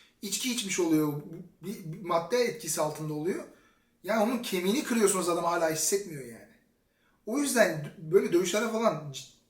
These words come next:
sağlam kazanmanın bir yöntemi vardır. Karşındaki adamı knockout etmek veya boğup uyutmak. Bitmesi lazım olayın yani. Bitiremiyorsanız olayı <clears throat> zor.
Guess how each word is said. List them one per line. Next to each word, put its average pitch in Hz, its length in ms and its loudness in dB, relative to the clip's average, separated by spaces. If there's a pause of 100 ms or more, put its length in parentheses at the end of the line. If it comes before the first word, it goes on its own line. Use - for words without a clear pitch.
(200)
sağlam 190 480 2
kazanmanın 190 520 0
bir 226 60 -2
yöntemi 180 440 -2
vardır. 262 300 -6
Karşındaki 202 480 2
adamı 190 160 -2
knockout 220 400 2
etmek 190 240 -8
veya 254 220 -6
boğup 202 260 4
uyutmak. 208 460 -2 (380)
Bitmesi 220 480 2
lazım 185 360 6
olayın 147 300 -2
yani. 127 280 -18 (760)
Bitiremiyorsanız 196 1000 4
olayı 196 440 0 (580)
<clears throat> - 380 -14
zor. 185 300 2